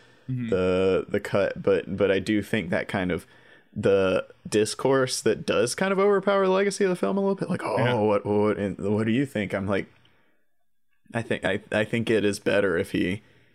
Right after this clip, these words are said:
Speaker 2: is a human,
Speaker 1: Yeah.
Speaker 2: and, and the lesson that he learns is, is empathy for someone other than him.
Speaker 1: Yeah. Um, so let's move on to film facts. So the scene where Zora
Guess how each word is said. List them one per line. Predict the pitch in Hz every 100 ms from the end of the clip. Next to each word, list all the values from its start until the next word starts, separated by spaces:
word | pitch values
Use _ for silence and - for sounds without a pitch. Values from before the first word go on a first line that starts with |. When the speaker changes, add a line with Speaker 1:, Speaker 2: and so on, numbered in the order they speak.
| -
Speaker 2:
is | 101 98
a |
human, | 101 69 55 127 - -
Speaker 1:
Yeah. | - 90
Speaker 2:
and, | -
and | 98 95
the | 95
lesson | 98 95 - 98
that | 87
he | 95
learns | 95 90 90 -
is, | 95 95
is | - 95 -
empathy | 95 98 - 95
for | - 98 95 87 90 - - _ _ _
someone | - - 95 87
other | 85 92 69
than | -
him. | - 64 - - - - _ -
Speaker 1:
Yeah. | 117 - _ _ _ _ _ _ _ _ _ -
Um, | 131 127 123 -
so | - 160
let's | 165
move | 185
on | 170
to |
film | 143 156 147
facts. | 127 117 - -
So | 135 127 120 113 113 - _ _ _ _ _ _
the | -
scene | 127 202 214
where | 190 151 - _ -
Zora | 120 120 151 170 131